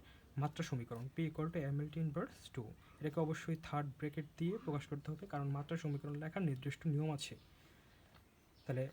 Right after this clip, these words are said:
চাপ হচ্ছে এম-, চাপ হচ্ছে একটি স্কেলার রাশি, এর কোনো দিক নাই, ঠিক আছে? সেই জন্য চাপ একটি স্কেলার রাশি।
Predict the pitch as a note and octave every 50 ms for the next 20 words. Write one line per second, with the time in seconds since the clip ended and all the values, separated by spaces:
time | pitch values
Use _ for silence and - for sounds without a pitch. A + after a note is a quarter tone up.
0 | - - - G3+ G#3+ G#3+ - F3 E3+ - - E3+ E3 F3 F3+ F3+ E3+ D#3+ D3+ D3+
1 | - G3 G3 F#3+ - E3 E3 - - F3 E3+ - - G3+ C4 D4 - - - -
2 | F3+ D#3 C#3 B2+ B2+ C3 C3 - D#3 C#3+ C3 - - C#3+ D3 C3 A2 - D3 E3+
3 | F3 - - F3+ B2+ G#2 - - - - - - - C#3 D3 - - A3+ E3+ -
4 | C3 C3 C#3 C3+ C3 - D#3 D3+ - D3+ C#3+ - - A#3 D4 - - - - -
5 | - - - - - - E3+ C3 B2 A#2+ A#2 A2+ - - G#2